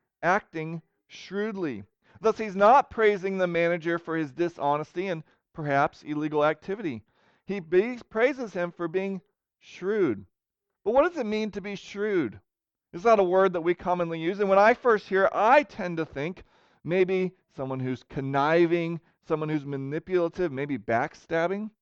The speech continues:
Except that's not, if you look up the word, what it means. When Jesus uses the word shrewd, it's referring to being sensible, being thoughtful, being prudent, being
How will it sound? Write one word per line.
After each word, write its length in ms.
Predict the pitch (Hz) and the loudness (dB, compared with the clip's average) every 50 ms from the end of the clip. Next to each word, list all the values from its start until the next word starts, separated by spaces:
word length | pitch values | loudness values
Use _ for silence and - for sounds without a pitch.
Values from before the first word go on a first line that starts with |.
| _ _ _ _ _ _ _ _ _ _ _ _ | _ _ _ _ _ _ _ _ _ _ _ _
Except 200 | - 185 180 - | -6 -6 -4 0
that's 300 | - 220 226 - _ - | 2 0 0 0 _ -8
not, 640 | 170 160 165 175 190 214 220 208 196 214 208 - - | -6 -2 2 4 6 8 8 8 6 6 2 -2 -10
if 120 | - 147 - | -14 -8 -4
you 80 | 151 151 | 0 0
look 180 | 165 180 175 | 0 0 0
up 140 | 180 156 _ | -2 -6 _
the 100 | - 151 | -6 -6
word, 320 | 139 151 165 175 180 170 | -2 0 2 2 2 2
what 220 | 147 139 156 170 170 | 2 2 4 4 4
it 120 | 165 143 | 2 0
means. 540 | 160 170 190 202 196 175 127 107 - _ _ _ _ _ _ _ _ _ _ _ _ _ | -4 -4 -4 -4 -4 -4 -6 -8 -10 _ _ _ _ _ _ _ _ _ _ _ _ _
When 280 | - 175 185 180 165 147 | -4 -2 -2 -2 -2 -6
Jesus 560 | 123 139 185 214 240 240 226 233 214 - 175 | -8 -6 -6 -6 -4 0 2 0 0 0 -4
uses 340 | 196 202 214 202 202 196 165 | -10 -10 -6 -6 -6 -6 -4
the 100 | 180 185 | -4 -2
word 280 | 170 175 185 175 156 | -2 0 0 -2 -2
shrewd, 540 | - - - - 185 208 214 196 180 170 170 | -4 -10 -14 -8 -4 0 4 4 4 4 4
it's 200 | - - - - | 0 -4 -6 -6
referring 460 | 165 160 - - 175 190 196 196 190 | -8 -8 -4 0 2 2 2 2 0
to 60 | 175 165 | 0 0
being 480 | 160 170 170 170 160 156 147 143 139 - _ _ _ | 0 0 0 0 -4 -6 -10 -12 -14 -18 _ _ _
sensible, 680 | - 175 190 202 - - 175 139 127 123 143 190 214 - _ _ _ _ _ _ _ _ - | -2 -2 -2 -2 -4 -8 -6 -4 -2 0 -2 -2 -4 -8 _ _ _ _ _ _ _ _ -6
being 200 | 156 180 185 185 | -4 -4 -4 -6
thoughtful, 640 | - - 202 208 214 - - _ - 143 123 113 | 0 4 4 4 4 4 0 _ -4 -4 -4 -2
being 240 | - - 180 190 190 | 0 0 0 0 -2
prudent, 600 | - - - - 214 214 196 147 120 - - 127 127 | -4 -10 -12 -10 -4 -2 -2 -2 -4 -6 -14 -12 -8
being 340 | 156 180 185 185 185 180 | -6 -4 -2 -4 -4 -6